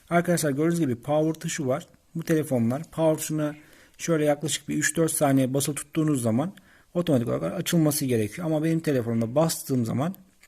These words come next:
telefonuma hiçbir tepki, hiçbir açılma, titreşim vesaire olmuyor. Sanki tele-, telefonum tamamen bozulmuş gibi bir,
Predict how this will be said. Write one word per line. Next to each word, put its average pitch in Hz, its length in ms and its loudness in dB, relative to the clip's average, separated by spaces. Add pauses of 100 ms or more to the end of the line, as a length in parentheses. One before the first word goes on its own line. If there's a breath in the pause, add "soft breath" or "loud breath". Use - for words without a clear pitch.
(280)
telefonuma 151 480 2
hiçbir 175 380 -4
tepki, 135 480 -4
hiçbir 160 300 -2
açılma, 123 640 -2
titreşim 143 500 0
vesaire 143 540 0 (440 soft breath)
olmuyor. 147 440 4 (340 soft breath)
Sanki 160 400 -2
tele-, 147 380 2
telefonum 147 640 -2
tamamen 151 520 0
bozulmuş 143 540 2
gibi 131 200 -2
bir, 143 180 0